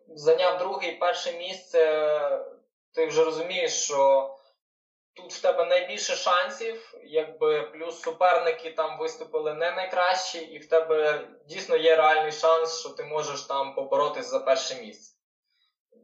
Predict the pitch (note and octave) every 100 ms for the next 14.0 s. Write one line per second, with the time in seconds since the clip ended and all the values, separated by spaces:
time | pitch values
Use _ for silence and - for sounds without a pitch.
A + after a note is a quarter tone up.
0 | C3+ D#3 D#3+ - E3+ E3+ - E3 - F3
1 | D#3+ D3+ - C#3+ - - F#3+ G#3+ - F#3+
2 | - G3+ G3+ - F#3+ F#3+ G#3 - - _
3 | _ _ _ _ _ A3 A3+ D#3 - -
4 | - A3 A3+ G#3+ - G#3 G3 - G3 -
5 | F#3 E3+ - A#2 - _ _ _ _ _
6 | _ B2+ C3 C3 B2+ - - D#3+ E3+ E3
7 | D#3+ E3 D#3 D3+ E3+ D#3+ D#3+ D#3+ D#3+ D#3
8 | C#3 C3+ - C3 - C#3 C3 B2 A#2+ -
9 | _ - C#3 - D#3+ D3 B2+ A2+ G#2+ G#2+
10 | - - _ D3+ E3 - - - E3+ E3
11 | D#3+ D#3 D#3 - - _ _ - E3 D#3+
12 | D3 - _ D#3+ D3+ D#3 D#3 D3+ D3+ -
13 | D#3+ D#3+ - C#3+ C3 C3+ C3+ C#3+ C#3+